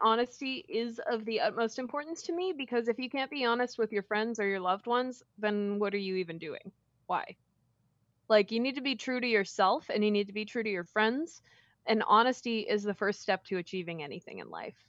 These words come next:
If you can't be honest with yourself about who you are, then you're not gonna be able to take the next steps to improve yourself. If you can't be honest with your friends about things in your relationship, you won't be able to take it to the next level with them.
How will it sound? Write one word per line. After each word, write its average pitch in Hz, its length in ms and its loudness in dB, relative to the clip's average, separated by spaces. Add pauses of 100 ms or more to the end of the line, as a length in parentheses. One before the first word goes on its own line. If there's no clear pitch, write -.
(160)
If 208 120 0
you 226 60 -4
can't 294 180 0
be 269 120 0
honest 226 320 4
with 196 120 -2
yourself 190 360 -2
about 185 260 0
who 196 80 0
you 175 200 -2
are, 185 340 4 (320)
then 196 140 0
you're 208 100 2
not 208 160 2
gonna 233 140 0
be 220 120 6
able 214 220 4
to - 100 -20
take 208 220 -4
the 214 60 0
next 202 240 0
steps - 320 -4
to 202 100 -2
improve 202 320 -2
yourself. 165 400 -10
If 190 100 -14
you 226 100 -6
can't 269 180 -2
be 233 120 -4
honest 208 360 2
with 196 120 -4
your 180 120 -6
friends 214 480 4
about 196 360 2
things 208 240 0
in 190 100 0
your 175 120 -2
relationship, 180 720 -4 (340)
you 214 120 0
won't 220 200 6
be 208 200 2
able 202 200 2
to 196 140 -12
take 196 180 -4
it 180 100 -6
to 185 80 -8
the 180 100 -4
next 165 260 -6
level 180 260 0
with - 140 -8
them. 120 200 -4